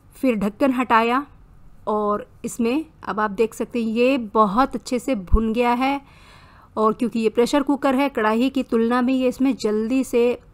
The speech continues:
आप सिर्फ बिना कवर किए भी अगर पकाएंगे तो जल्दी पकेगा। तो यहाँ थोड़ा सा जो है प्रेशर कुकर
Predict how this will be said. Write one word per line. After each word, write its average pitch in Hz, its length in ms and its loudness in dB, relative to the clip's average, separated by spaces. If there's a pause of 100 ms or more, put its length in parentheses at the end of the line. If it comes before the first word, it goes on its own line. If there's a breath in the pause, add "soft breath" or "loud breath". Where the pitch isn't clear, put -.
(200)
आप - 180 0
सिर्फ - 320 -4
बिना 254 680 2 (160)
कवर 233 240 0
किए 233 200 -4
भी 220 120 -2
अगर 226 160 -4
पकाएंगे 220 400 -4
तो 226 100 -6
जल्दी 196 300 -4
पकेगा। 190 380 -8 (340 soft breath)
तो 233 120 -6
यहाँ 233 460 0
थोड़ा 214 220 2
सा 254 220 0
जो 220 140 0
है 226 120 0
प्रेशर 226 320 -2
कुकर 226 340 -2